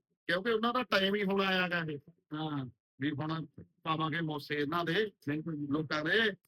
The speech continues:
Speaker 1: ਉਹਨਾਂ ਦੇ ਭਾਵੇਂ ਤਾਂ ਲੋਕ ਹੀ ਨੇ, ਨਾਲੇ ਇਹ ਦਵਾਈਆਂ ਲਿਆਉਂਦੇ ਨੇ ਕਿਸਾਨ ਭਰਾ।
Speaker 2: ਹਾਂ।
Speaker 1: ਉਹਨਾਂ ਦੇ ਭਾਵੇਂ ਲੋਕ ਲੈ ਜਾ ਦਵਾਈ, ਭਾਜਾ ਕੋਈ ਨੀ, ਅਸੀਂ ਆਪੇ ਹੀ ਕਰ ਲਾਂਗੇ, ਲਿਖ ਲਾਂਗੇ ਅਸੀਂ,
Speaker 2: ਹਾਂ।
Speaker 1: ਤੇਰੇ ਵਾਲੀ ਗੱਲ।
Speaker 2: ਹੂੰ।
Speaker 1: ਠੀਕ ਹੈ ਜੀ। ਤੇ ਬਈ ਜੇ ਸਾਤੋਂ ਨਕਦ ਦਵਾਈ ਤੇ ਜਾਵੋਗੇ,
Speaker 2: ਹੂੰ।
Speaker 1: ਠੀਕ ਹੈ ਜੀ,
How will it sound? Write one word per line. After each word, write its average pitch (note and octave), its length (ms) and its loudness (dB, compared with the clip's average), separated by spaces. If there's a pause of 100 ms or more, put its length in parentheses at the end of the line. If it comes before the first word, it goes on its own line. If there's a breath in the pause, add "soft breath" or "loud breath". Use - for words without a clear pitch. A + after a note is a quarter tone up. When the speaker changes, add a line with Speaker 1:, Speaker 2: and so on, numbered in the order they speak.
(140)
Speaker 1:
ਉਹਨਾਂ G3+ 240 0
ਦੇ A3 80 4
ਭਾਵੇਂ G#3 320 4
ਤਾਂ G#3+ 120 0
ਲੋਕ F#3 280 -2
ਹੀ G3 100 2
ਨੇ, G3 240 6
ਨਾਲੇ G3 220 6
ਇਹ G3+ 160 6
ਦਵਾਈਆਂ F#3 400 2
ਲਿਆਉਂਦੇ G#3 280 2
ਨੇ G3+ 100 2
ਕਿਸਾਨ G3 300 2
ਭਰਾ। G3 320 2 (100)
Speaker 2:
ਹਾਂ। C#3+ 200 -2 (120)
Speaker 1:
ਉਹਨਾਂ G#3 200 0
ਦੇ A#3 60 2
ਭਾਵੇਂ A3 240 2
ਲੋਕ G3+ 220 4
ਲੈ F#3+ 320 4
ਜਾ G#3+ 120 8
ਦਵਾਈ, G#3 380 4
ਭਾਜਾ F3 420 2
ਕੋਈ F#3 200 -2
ਨੀ, F#3+ 120 2
ਅਸੀਂ F3 140 -2
ਆਪੇ F3+ 200 0
ਹੀ F3+ 60 -6
ਕਰ F3 160 0
ਲਾਂਗੇ, E3 240 0
ਲਿਖ E3+ 180 0
ਲਾਂਗੇ F3 340 -2
ਅਸੀਂ, D3+ 240 -4 (100)
Speaker 2:
ਹਾਂ। E3 180 -2
Speaker 1:
ਤੇਰੇ G3 200 4
ਵਾਲੀ F#3+ 180 2
ਗੱਲ। F3+ 220 0 (420)
Speaker 2:
ਹੂੰ। C3 260 -4 (300)
Speaker 1:
ਠੀਕ F#3 160 0
ਹੈ A#3 100 6
ਜੀ। G#3 100 0 (460)
ਤੇ G3+ 360 8 (800)
ਬਈ A#3 180 6
ਜੇ G#3+ 240 4 (460)
ਸਾਤੋਂ F#3+ 400 2
ਨਕਦ A3+ 300 4
ਦਵਾਈ A3 260 6
ਤੇ G#3+ 100 0
ਜਾਵੋਗੇ, C3+ 460 0
Speaker 2:
ਹੂੰ। - 580 -8
Speaker 1:
ਠੀਕ G3 200 0
ਹੈ B3+ 80 8
ਜੀ, A3+ 160 0